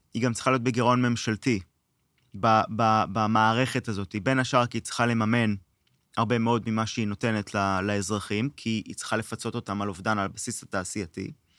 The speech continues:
אבל גם מעבר לזה, ויש שיאמרו שאולי יש כאן סיבתיות הפוכה, לא, לא משנה, במבחן התוצאה, כשהכסף זורם לתוך ארצות הברית, כשהדולרים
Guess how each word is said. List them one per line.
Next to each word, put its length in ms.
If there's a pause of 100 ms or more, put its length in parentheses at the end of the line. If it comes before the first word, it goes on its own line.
(680)
אבל 220
גם 180
מעבר 380
לזה, 420 (1000)
ויש 260
שיאמרו 280
שאולי 360
יש 360
כאן 120
סיבתיות 500
הפוכה, 680
לא, 140
לא 100
משנה, 420
במבחן 380
התוצאה, 500 (1120)
כשהכסף 600
זורם 320
לתוך 280
ארצות 240
הברית, 220
כשהדולרים 540